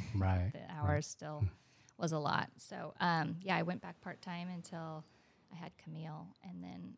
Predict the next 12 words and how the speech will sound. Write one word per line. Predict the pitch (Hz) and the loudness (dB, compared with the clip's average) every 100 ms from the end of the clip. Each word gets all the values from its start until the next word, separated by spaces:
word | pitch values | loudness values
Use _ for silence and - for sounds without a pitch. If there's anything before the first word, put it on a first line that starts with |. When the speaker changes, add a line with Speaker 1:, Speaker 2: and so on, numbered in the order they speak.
| 170 | -14
Speaker 1:
I | |
did, | 170 160 - - _ _ - | -12 -12 -12 -14 _ _ -16
um, | 170 - 180 170 _ _ - - - | -14 -14 -16 -18 _ _ -12 -12 -12
consulting | 175 165 156 165 | -10 -8 -10 -12
stuff | 160 - 151 | -12 -14 -14
on | - | -12
the | - | -10
side | - - - | -10 -12 -16
once | - - | -16 -16
Camille | - 170 175 | -18 -18 -18
was | 170 - | -18 -20
born. | - | -20